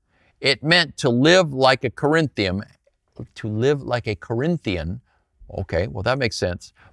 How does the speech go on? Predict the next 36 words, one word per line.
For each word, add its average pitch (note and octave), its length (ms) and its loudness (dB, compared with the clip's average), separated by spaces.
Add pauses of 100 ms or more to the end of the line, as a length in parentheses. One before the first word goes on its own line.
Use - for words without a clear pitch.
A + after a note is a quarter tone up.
But A2 200 2
what C3 220 -2
was C3+ 180 -4
the A2 340 4 (260)
connotation? G2+ 640 -4
That's C3+ 260 2
the B2+ 120 2
denotation, G#2 800 0 (240)
to B2+ 140 -2
live B2 320 6
like A#2 200 4
a A2 60 -4
Corinthian. A#2 580 -4 (440)
But A#2 120 0
how D#3+ 120 4
did D#3 160 4
a A#2+ 60 2
Corinthian B2+ 540 0
live? C3 340 4 (1200)
This D3+ 180 4
was C3 200 2
part D#3+ 240 4
of D3+ 80 0
the C3+ 80 4
Greek D3 320 2
language, A2 360 2
and A2 160 0
it A2 120 -6
meant C3+ 240 0
to - 100 -6
live C3 320 4
with G2+ 260 0
drunken F3 540 4
and A#2 220 0
immoral B2+ 480 4
debauchery. F2 880 -2